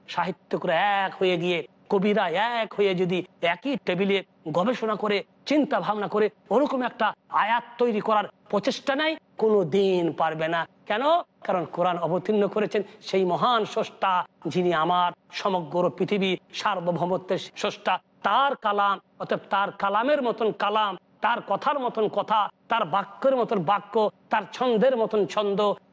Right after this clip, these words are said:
কেউ বানাতে পারবে না। দেখেন, কোরআন পড়েন, কত সুন্দর ছন্দ। যেখানে লিখেছে জুহা হা, সেখানে শুধু হা আর হা। যেখানে লিখেছে ইয়ালামুন,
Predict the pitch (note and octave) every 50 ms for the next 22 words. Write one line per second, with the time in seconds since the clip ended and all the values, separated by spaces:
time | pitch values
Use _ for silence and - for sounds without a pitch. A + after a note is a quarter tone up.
0 | _ _ - A3 G#3+ A3+ B3 B3 B3 B3 A#3 A3+ F#3 G#3 G3 F#3+ F3 - G3 E3+
1 | - F#3 E3+ E3+ D#3+ E3+ E3+ E3 D#3+ - - _ _ - D#3+ G3 F3+ - G3 F#3+
2 | D#3+ - F#3 F3+ F3 E3+ D#3 - F#3 F#3 G#3+ A#3 - - _ _ - - G3 -
3 | A3+ F#3 - - G3+ F#3+ F#3 F#3+ G#3 G#3+ - - - F3+ F3 E3 D3+ D#3+ D3+ C#3
4 | - _ _ - - D#3+ F3 E3 G3+ F#3+ F#3 F3+ F3 E3 F#3 D3+ F#3 E3+ C#3+ C3
5 | F3 - - G3 G3 F#3 C#3+ D#3 F#3 F3+ E3+ D3 - _ - - - G#3 F#3 G3+
6 | F#3 - - F3 F3+ E3+ - D3 F3 F#3 F3+ F3+ D#3+ E3 E3+ C#3+ C3+ E3 F3 E3
7 | - _ _ _ - F3+ - - G3+ G3+ G3 F#3+ F#3 F3+ F3 F3 F3 F3+ F3+ F#3+
8 | F#3+ F#3 F3+ F#3+ F#3+ F#3+ F3